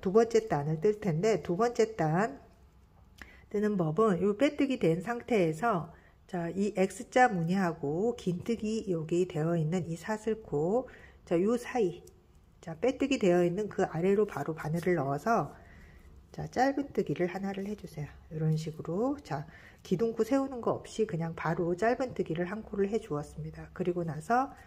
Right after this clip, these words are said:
하나, 둘, 사슬 두 코 추가.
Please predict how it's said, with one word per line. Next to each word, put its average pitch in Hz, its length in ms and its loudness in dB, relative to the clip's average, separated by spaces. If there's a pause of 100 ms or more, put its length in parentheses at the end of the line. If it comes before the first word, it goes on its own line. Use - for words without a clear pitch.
(140)
하나, 233 560 -6
둘, 156 280 -8 (200)
사슬 240 560 2
두 135 240 -12
코 160 400 -2
추가. - 420 -8